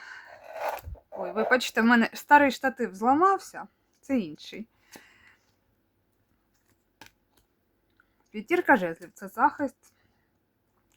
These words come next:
Сімка кубків — розмови. Багато розмов буде, щоб, щоб зупинити це все. Війна. Пропозиції.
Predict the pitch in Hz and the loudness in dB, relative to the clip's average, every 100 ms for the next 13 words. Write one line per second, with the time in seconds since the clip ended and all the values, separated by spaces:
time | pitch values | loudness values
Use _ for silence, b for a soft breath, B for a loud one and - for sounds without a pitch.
0 | - 214 196 269 254 240 269 208 233 262 | -10 -6 -2 0 2 0 0 4 6 8
1 | 240 196 160 - _ _ _ _ _ _ | 8 6 2 -6 _ _ _ _ _ _
2 | b b b 220 247 370 330 311 233 196 | b b b 6 6 6 4 4 4 2
3 | 165 165 160 165 190 233 233 - 247 214 | 0 -10 -16 -20 -12 -8 -8 -6 -6 -2
4 | 220 226 240 185 - 147 - 120 - - | 0 4 6 4 -2 -20 -20 -20 -20 -20
5 | _ _ _ _ _ _ _ _ - 208 | _ _ _ _ _ _ _ _ -8 -6
6 | 185 - - _ _ _ _ _ _ _ | -4 -8 -14 _ _ _ _ _ _ _
7 | _ _ _ - _ _ - 247 247 269 | _ _ _ -20 _ _ -4 -2 0 0
8 | 190 165 - - 247 294 | -2 -6 -10 -8 -4 -4